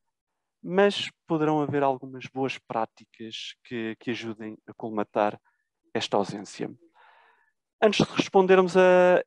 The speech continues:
estas questões, ah, vamos ver muito rapidamente, ah, as responsabilidades de um product owner. Ora bem,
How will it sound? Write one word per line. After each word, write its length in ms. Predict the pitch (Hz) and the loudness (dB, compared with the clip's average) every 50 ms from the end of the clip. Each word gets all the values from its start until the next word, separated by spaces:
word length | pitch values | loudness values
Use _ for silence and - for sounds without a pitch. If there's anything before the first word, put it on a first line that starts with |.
| - | 2
estas 480 | - 170 170 165 - - - 170 165 - | 2 2 2 2 -2 -4 -4 -4 -4 -4
questões, 720 | - - - - - 135 113 107 101 95 - - - - _ _ - - | -6 -8 -8 0 2 2 2 2 -2 -6 -12 -14 -14 -14 _ _ -4 -2
ah, 340 | 147 147 151 151 151 151 143 - _ _ _ _ _ _ - | 0 0 0 0 -2 -4 -4 -8 _ _ _ _ _ _ -4
vamos 240 | 202 214 208 190 160 | -4 -2 -2 -4 -10
ver 380 | 160 156 170 185 180 170 170 | -8 -2 0 0 2 0 0
muito 260 | 165 170 175 165 - | -4 -6 -6 -6 -6
rapidamente, 800 | 156 - 165 160 - - 151 139 139 135 143 147 147 147 _ _ - - _ - | -6 -4 -4 -4 -4 -6 -6 -6 -4 -4 -2 -4 -4 -6 _ _ -20 -20 _ -4
ah, 200 | - 127 127 - | -2 -2 0 0
as 60 | 131 131 | -2 -4
responsabilidades 1040 | - - - - - 135 - - 135 123 123 117 120 123 123 120 - - - - _ _ _ _ _ | -6 -8 -8 -6 -6 -6 -4 -4 -6 -4 -2 0 0 0 0 -2 -4 -16 -16 -16 _ _ _ _ _
de 80 | - 131 | -10 -10
um 100 | 123 120 | -8 -6
product 380 | - 120 120 110 104 113 - _ - | -2 0 0 0 0 -2 -12 _ -14
owner. 280 | 107 - - - - - _ _ _ _ _ _ _ _ _ _ 339 _ _ 330 _ _ _ _ _ _ _ _ _ _ _ _ _ _ _ _ _ _ _ _ _ _ _ _ _ _ _ _ _ - | -14 -12 -12 -16 -20 -20 _ _ _ _ _ _ _ _ _ _ _ _ _ _ _ _ _ _ _ _ _ _ _ _ _ _ _ _ _ _ _ _ _ _ _ _ _ _ _ _ _ _ _ -4
Ora 200 | - 139 139 123 | -2 0 0 2
bem, 240 | 104 98 92 90 | 0 -2 -4 -4